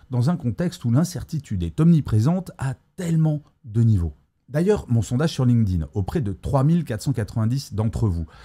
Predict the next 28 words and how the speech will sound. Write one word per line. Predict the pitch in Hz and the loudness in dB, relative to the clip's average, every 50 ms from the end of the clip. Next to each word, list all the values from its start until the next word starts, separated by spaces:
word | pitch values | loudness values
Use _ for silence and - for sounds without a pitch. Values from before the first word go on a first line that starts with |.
| - - - _ _ - | -20 -20 -20 _ _ 0
montre | 160 190 175 - - 127 | 0 0 0 0 0 2
une | 117 107 104 | 2 2 2
disparité | 101 127 147 - - 160 147 131 135 - - 107 98 | 2 0 -4 -2 -2 -2 0 0 -2 0 0 0 2
notable | 104 120 143 143 - - 104 113 139 156 139 | 4 4 4 2 2 0 -4 -4 -4 -4 -4
dans | 107 104 | -2 -2
la | 92 87 | -2 -4
perception | - - - - - 117 90 - - 160 | -6 -6 -8 -4 -4 -4 -6 -4 -4 -2
des | 143 98 | -2 -2
prochains | - - - 139 - - 117 107 | -4 -2 -2 -2 0 0 0 0
mois | 98 85 87 92 - - _ _ _ - | 0 0 -2 -4 -6 -10 _ _ _ -6
parmi | 110 107 117 120 | -2 0 0 2
les | 110 104 | 2 0
salariés. | 98 - 90 80 76 71 65 - _ _ _ _ - - _ _ | -2 -2 -4 -4 -4 -6 -8 -10 _ _ _ _ -20 -20 _ _
Sur | - - 208 | -6 -2 0
les | 233 220 | 0 0
personnes | - 196 - - 226 214 | 0 0 -2 0 -2 -2
interrogées, | 196 139 - 123 110 110 95 92 85 | -2 -2 -2 0 0 0 0 -2 -4
seulement | 80 - - 185 185 196 220 220 208 - _ _ _ _ _ | -6 -4 -2 0 0 0 0 -2 -6 -10 _ _ _ _ _
quinze | - 247 233 233 240 208 - - | -2 0 0 0 0 -2 -4 -8
pour | - _ 180 147 - | -8 _ -6 -6 -4
cent | - - 143 139 135 | 0 0 2 2 2
se | 135 - - | -2 -2 -2
disent | 123 107 104 113 123 123 123 - _ _ _ - - _ _ | -2 -2 0 -2 -2 -2 -4 -8 _ _ _ -20 -20 _ _
au | - 123 117 | -2 -2 -2
top | - - _ 135 117 104 - - - - - _ _ | -2 -4 _ -2 -2 -2 -4 -12 -20 -20 -20 _ _
en | - 107 98 | -6 -6 -2
termes | - 117 110 107 101 | 0 0 0 2 2
d'optimisme, | 98 92 90 - - 90 85 76 - - 71 | 0 0 -2 -2 -2 -2 -2 -2 -4 -10 -14